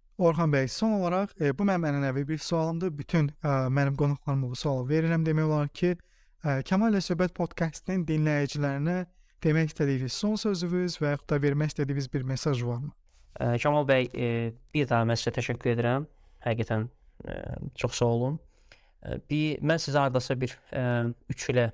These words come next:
Speaker 2: üç ildən çoxdur ki, tanıyıram. Ə, LinkedIn-də bu <laughs> yaxşı mənada səs salmışdınız.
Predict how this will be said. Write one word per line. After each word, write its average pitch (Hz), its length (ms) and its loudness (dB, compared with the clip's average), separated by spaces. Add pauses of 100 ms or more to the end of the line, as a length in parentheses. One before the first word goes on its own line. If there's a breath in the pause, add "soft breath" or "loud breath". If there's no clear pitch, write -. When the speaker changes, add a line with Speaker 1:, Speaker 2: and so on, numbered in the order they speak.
(180)
Speaker 2:
üç - 160 -6
ildən 123 200 2
çoxdur - 320 -8
ki, 123 160 -4
tanıyıram. 117 640 2 (180)
Ə, 120 140 -2 (320)
LinkedIn-də 120 580 0
bu 117 140 -2 (100)
<laughs> 131 160 -4
yaxşı 123 240 -2
mənada 117 240 0
səs - 240 -6
salmışdınız. 117 540 -2